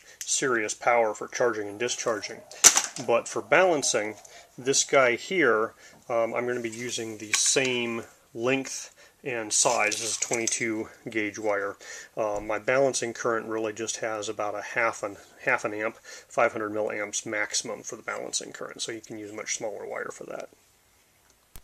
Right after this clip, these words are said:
Now, if you're going to be using crimp connectors, you want a good crimper, so, you know, spend the bucks, get a ratcheting crimper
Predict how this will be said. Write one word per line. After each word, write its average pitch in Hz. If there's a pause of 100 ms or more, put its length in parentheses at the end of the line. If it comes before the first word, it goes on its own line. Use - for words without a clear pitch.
(460)
Now, 120
if 117
you're 131
going 160
to 139
be 127
using 170
crimp 175
connectors, 165
you 135
want 139
a 117
good 127
crimper, 165
so, 113
you 120
know, 110
spend 151
the 131
bucks, 135 (400)
get 123
a 113
ratcheting 117
crimper -